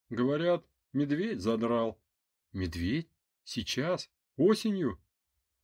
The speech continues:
«Так говорят», отец покряхтел, закутывая пледом колени. «Айгард не выходит из дома и никого не принимает. Леди Ларда слегла,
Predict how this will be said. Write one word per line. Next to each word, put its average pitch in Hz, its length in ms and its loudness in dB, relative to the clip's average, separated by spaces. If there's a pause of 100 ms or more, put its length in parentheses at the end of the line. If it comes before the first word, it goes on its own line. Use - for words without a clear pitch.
«Так 202 260 -4
говорят», 160 800 2 (200)
отец 113 340 -4
покряхтел, 117 640 -6
закутывая 120 580 -4
пледом 113 420 -4
колени. 107 580 -6 (420)
«Айгард 185 440 -2
не 180 80 -2
выходит 180 500 -2
из 110 140 2
дома 120 300 2
и 117 40 0
никого 151 360 -2
не 143 100 0
принимает. 113 720 -2 (440)
Леди 156 320 -2
Ларда 160 520 -2
слегла, 117 720 -2